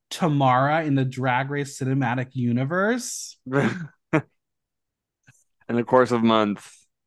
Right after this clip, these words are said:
Speaker 1: Literally, Tamara Thomas is like, "No, no, that's mine." Uh, that was my best Tamara as Robin Williams.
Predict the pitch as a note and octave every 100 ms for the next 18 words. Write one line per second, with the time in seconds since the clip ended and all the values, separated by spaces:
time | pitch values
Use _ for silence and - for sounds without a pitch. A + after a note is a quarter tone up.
0 | _ _ _ _ - C#3 D#3 D3 C3 A#2+
1 | D3+ C#3+ C#3 D3 C#3 C3 C3 D3 E3+ F4+
2 | - - _ _ _ _ D3+ G3 F4+ -
3 | C3 F#3+ - D#4 C#4 A#2+ A#2 C3+ _ _
4 | _ _ _ _ _ _ _ B2+ B2+ B2+
5 | B2+ B2+ _ - C#3 B2+ B2 A2+ - -
6 | C3 A2 A2 A2 G#2 G#2+ A2+ G2+ G#2 G2
7 | F#2+ A2 -